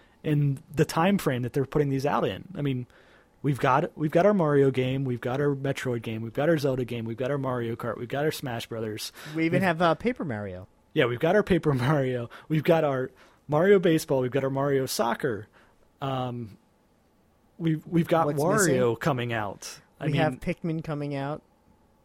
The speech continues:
Speaker 1: well, and the, have they, I mean, they've briefly
Speaker 2: They've,
Speaker 1: said, like,
Speaker 2: they've announced it. I mean, it's not a secret.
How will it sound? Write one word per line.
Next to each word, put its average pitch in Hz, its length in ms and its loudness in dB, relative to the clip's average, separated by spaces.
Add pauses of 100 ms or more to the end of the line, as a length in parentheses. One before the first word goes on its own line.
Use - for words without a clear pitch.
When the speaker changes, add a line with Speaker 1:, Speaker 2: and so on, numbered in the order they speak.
(120)
Speaker 1:
well, 147 320 2
and 131 100 -4
the, 123 80 -8 (320)
have 151 120 -4
they, 139 240 2 (560)
I 156 60 -2
mean, 156 120 0
they've 131 440 -2 (100)
briefly 156 540 2
Speaker 2:
They've, 120 80 -4
Speaker 1:
said, 113 360 -2
like, 110 160 -4
Speaker 2:
they've 370 200 -4
announced 160 600 -6
it. 135 180 -4 (140)
I 131 100 -10
mean, 135 160 -8
it's - 120 -10
not 143 120 -8
a 123 40 -8
secret. - 600 -8